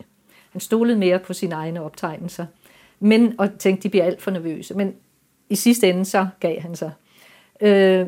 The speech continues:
men, øh, men ideen var, at, øh, så har vi melodien. Men, men har man så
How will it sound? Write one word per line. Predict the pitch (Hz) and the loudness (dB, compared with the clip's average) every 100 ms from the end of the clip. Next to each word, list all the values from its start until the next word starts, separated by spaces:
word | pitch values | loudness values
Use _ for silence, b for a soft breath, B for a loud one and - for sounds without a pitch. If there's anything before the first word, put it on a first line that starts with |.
| 208 | 2
men, | 208 208 196 | 4 6 6
øh, | 190 185 180 175 170 - 202 | 4 4 0 -4 -8 -8 0
men | 208 202 | 0 0
ideen | 220 214 269 269 247 240 | -2 0 2 2 2 4
var, | 175 185 B B _ - | 2 2 B B _ -4
at, | 196 190 190 | -4 -2 -2
øh, | 180 175 | -2 0
så | 226 | -2
har | 208 202 | -2 -2
vi | 208 | -2
melodien. | 202 190 185 190 185 190 190 b b b 208 | -2 -2 -4 -4 -4 -6 -10 b b b 0
Men, | 208 196 226 | 2 2 0
men | 208 196 202 190 | 0 0 -2 -6
har | 190 240 - | 0 0 2
man | 285 247 | 0 0
så | 233 | 0